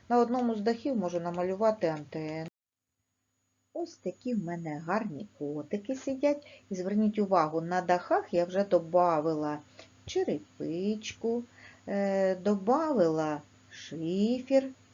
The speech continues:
підмалювала. Ну, як останній такий штрих, я додам хмаринки різнокольорові. Ну, це за бажанням. Можете робити, можете не робити, але мені так здається гарніше.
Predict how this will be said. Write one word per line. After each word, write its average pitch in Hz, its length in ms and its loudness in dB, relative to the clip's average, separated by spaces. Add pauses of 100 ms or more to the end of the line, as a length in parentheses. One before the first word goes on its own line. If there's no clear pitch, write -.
(200)
підмалювала. 247 960 2 (380)
Ну, 349 80 -4
як 196 300 -2
останній 170 560 -8
такий 151 360 -10
штрих, - 540 -6 (760)
я 262 100 -2
додам 170 360 -2 (140)
хмаринки 151 720 -10 (1000)
різнокольорові. 151 1120 -6
Ну, 494 100 -6
це 180 200 4
за 165 100 0
бажанням. 151 560 -6
Можете 180 380 -2
робити, 208 400 -2
можете 175 400 -8
не 151 120 -10
робити, - 500 -6
але 214 140 -2
мені 180 260 -4
так 170 240 -4
здається 151 500 -4
гарніше. 127 680 -10